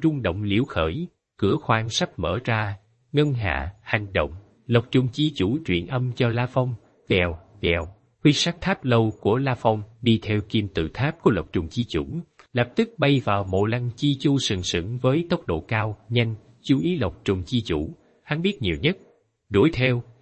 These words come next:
các thế lực khác thấy Lộc Trung Chi Chủ, La Phong lập tức xông qua, bất chấp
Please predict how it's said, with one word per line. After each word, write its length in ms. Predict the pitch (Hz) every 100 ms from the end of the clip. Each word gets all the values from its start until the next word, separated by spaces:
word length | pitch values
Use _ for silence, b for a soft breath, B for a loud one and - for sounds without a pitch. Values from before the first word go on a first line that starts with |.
| _
các 120 | 165 165
thế 100 | 190
lực 160 | 107
khác 240 | - 165 190
thấy 160 | - 185
Lộc 220 | 98 -
Trung 140 | 104
Chi 180 | 98 139
Chủ, 340 | 123 87 71 165 _ _ -
La 120 | 127
Phong 240 | - 127
lập 140 | 120 - -
tức 100 | 190
xông 240 | - 139 123
qua, 260 | 117 107 107 - -
bất 180 | 190 190
chấp 140 | 202